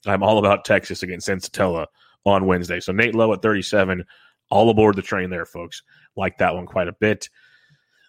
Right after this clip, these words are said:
Uh, Mountcastle in a tournament at thirty-one, sure, uh, if you need to. Otherwise, Ty France at twenty-eight is a good tournament play at first base, second base, versus Manaea. And then Mitch Moreland, if he's back in the A's lineup, he's twenty-six versus Flexen. That has some legs to it as well.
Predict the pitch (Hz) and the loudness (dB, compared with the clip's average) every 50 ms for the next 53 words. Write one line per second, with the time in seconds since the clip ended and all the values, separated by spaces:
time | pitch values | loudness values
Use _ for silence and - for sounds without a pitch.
0 | _ - 98 98 95 92 101 113 131 120 113 - 127 127 123 - 127 123 120 104 | _ 0 2 2 2 4 2 2 2 0 0 0 2 2 2 2 0 0 0 -2
1 | - - 113 110 110 110 107 95 - 107 104 101 95 98 98 98 95 - - - | -2 -2 0 0 0 -2 -4 -4 -2 -2 -2 0 0 0 -2 -4 -4 -6 -10 -10
2 | - 92 90 87 87 90 87 87 - 92 87 _ _ - 92 90 90 90 92 - | -8 -6 -6 -4 -4 -6 -6 -8 -14 -20 _ _ _ -10 -10 -8 -8 -8 -8 -8
3 | 92 - - 92 90 90 95 98 95 92 - - 95 95 95 95 90 - _ _ | -10 -8 -8 -8 -8 -6 -6 -6 -6 -6 -6 -4 -2 0 0 0 -2 -6 _ _
4 | _ _ 101 104 110 107 110 - - - 113 117 113 - - 104 107 110 - - | _ _ 0 2 4 4 2 2 0 -2 -2 -2 -2 -2 -4 -4 -4 -4 -6 -8
5 | - - 110 101 104 101 95 - 95 90 98 90 - - 104 101 101 95 - - | -10 -8 -4 -4 -2 -4 -4 -6 -6 -6 -6 -6 -4 -4 -4 -4 -4 -4 -2 0
6 | 101 98 98 98 - _ - 101 95 - - 95 - - 104 98 - 95 95 98 | 0 2 0 0 -4 _ -2 -2 0 0 -2 -4 -2 0 -2 -2 -2 -2 -2 -2
7 | 92 - - 92 - - - 87 90 101 107 117 117 117 113 113 107 - _ _ | -2 -2 -4 -8 -8 -8 -12 -6 -2 0 2 2 4 4 4 2 2 0 _ _
8 | _ _ _ _ _ _ 98 98 95 104 110 - - 101 101 104 110 110 101 95 | _ _ _ _ _ _ -6 -4 -2 -2 -2 -2 -2 2 4 4 6 6 4 2
9 | 92 - 95 87 98 98 95 - 95 92 92 92 90 87 92 92 92 90 - 90 | 0 -4 -6 -2 0 -2 -2 -2 -4 -6 -6 -6 -6 -6 -6 -6 -6 -8 -10 -14
10 | - _ - - 101 101 90 85 - - - 104 - - - - - - - - | -20 _ -12 -10 -8 -8 -6 -8 -10 -8 -8 -8 -10 -10 -14 -16 -16 -16 -18 -12
11 | - - 107 110 - - - 110 104 101 101 - - _ _ _ _ _ _ _ | -6 -4 -4 -4 -4 -6 -6 -6 -6 -6 -8 -10 -12 _ _ _ _ _ _ _
12 | _ _ - 101 101 101 - - - 101 98 90 - - 98 92 98 95 95 92 | _ _ -2 0 0 0 -2 -2 0 0 0 0 -2 -6 -6 -2 0 0 0 -2
13 | - - - 98 95 90 85 87 92 92 95 95 98 95 90 - | -4 -6 -4 -4 -4 -4 -4 -4 -2 0 2 2 2 2 0 -4